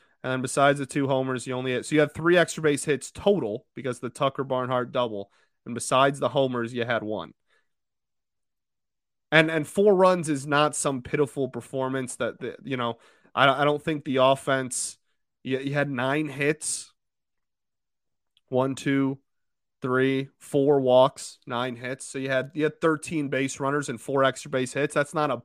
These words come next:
bad day. I mean, like, it's not <laughs> great, but relatively speaking, to the rest of the season, that's not a putrid day at the office. We've seen a lot worse.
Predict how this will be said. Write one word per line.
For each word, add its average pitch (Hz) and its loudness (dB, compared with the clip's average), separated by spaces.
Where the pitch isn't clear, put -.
bad 151 2
day. 170 0
I 170 -2
mean, 185 0
like, 165 2
it's 151 -4
not 196 4
<laughs> - -20
great, - 0
but 156 4
relatively 196 6
speaking, 151 -4
to - -6
the 147 2
rest 160 2
of 156 -8
the 151 0
season, 156 -2
that's 135 -2
not 156 2
a 131 2
putrid 160 -4
day 151 6
at 147 0
the 135 -2
office. - 2
We've 131 -6
seen 147 -2
a 127 0
lot 131 2
worse. 139 2